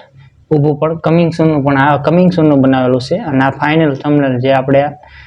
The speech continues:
મેં આવડો એડ કરેલું છે, આપણે ફાઇનલ છે અને આવડો આ કમિંગ સૂન છે. તો આ બેન-, બંને પી એચ ડી તમને માત્ર ખાલી છ રૂપિયાની અંદર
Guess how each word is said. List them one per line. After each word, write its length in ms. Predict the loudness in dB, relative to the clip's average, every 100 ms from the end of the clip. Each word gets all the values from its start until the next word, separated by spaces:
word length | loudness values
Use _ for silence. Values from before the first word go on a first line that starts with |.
| -20 -20 -4
મેં 200 | -2 0
આવડો 200 | 2 2
એડ 960 | 4 2 0 -2 -6 -16 _ -10 -6 -4
કરેલું 340 | -2 -2 -2 -4
છે, 160 | -4
આપણે 280 | -4 -2 0
ફાઇનલ 440 | 0 -2 0 0 0
છે 160 | 0
અને 220 | 0 0
આવડો 200 | 2 2
આ 60 | 0
કમિંગ 340 | 0 0 0
સૂન 240 | -2 -4 -4
છે. 220 | -4 -4
તો 140 | 0
આ 40 | 0
બેન-, 240 | 2 2
બંને 360 | 2 2 2 2
પી 220 | 2 2
એચ 160 | 2 2
ડી 140 | 0
તમને 240 | 2 0 2
માત્ર 380 | 2 0 0
ખાલી 220 | 0 0 -2
છ 120 | 0
રૂપિયાની 440 | 0 0 -2 0
અંદર 240 | 0 -2